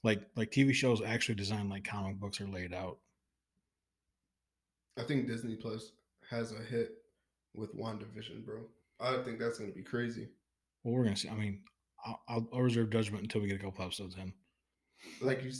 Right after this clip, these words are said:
Speaker 2: like you said earlier, I hope they give 'em all to us at once, not week by week, like your show, The Mandalorian, that I don't even watch.
Speaker 1: Disney's gotta make that money, man.
Speaker 2: Yeah.
Speaker 1: Week by week, they're gonna
Speaker 2: <laughs>
Speaker 1: keep, they gonna keep us on the hook.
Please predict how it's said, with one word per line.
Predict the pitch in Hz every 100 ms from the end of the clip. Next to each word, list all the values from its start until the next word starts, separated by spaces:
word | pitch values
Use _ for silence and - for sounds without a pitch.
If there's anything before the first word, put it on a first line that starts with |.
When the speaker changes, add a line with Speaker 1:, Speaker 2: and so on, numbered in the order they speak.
| -
Speaker 2:
like | 143
you | 160
said | - 127 113 -
earlier, | 120 117 113 117 117
I | 117
hope | 139 135
they | 120
give | 120
'em | 117 117 - _ _ _
all | 120 117
to | 113 113
us | 104
at | 104
once, | 107 117 135 - -
not | 120 113 -
week | 117 -
by | 117
week, | 120 123 127 127 - _ _
like | 110 110
your | 113
show, | - 113
The | 113
Mandalorian, | 113 113 113 117 117 123 117
that | 113
I | 113
don't | 117
even | 113 110 110
watch. | 117 117
Speaker 1:
Disney's | 110 101 95
gotta | 98 95
make | 92 92
that | 98
money, | 92 90
man. | 92 92 95 _
Speaker 2:
Yeah. | 196 104 78 - _ _
Speaker 1:
Week | 107 104
by | 107
week, | 95 90 - _
they're | 113
gonna | 101 92
Speaker 2:
<laughs> |
Speaker 1:
keep, | - 98 _ -
they |
gonna | 98
keep | 101 110 101
us | 98
on | 104
the | 101
hook. | 101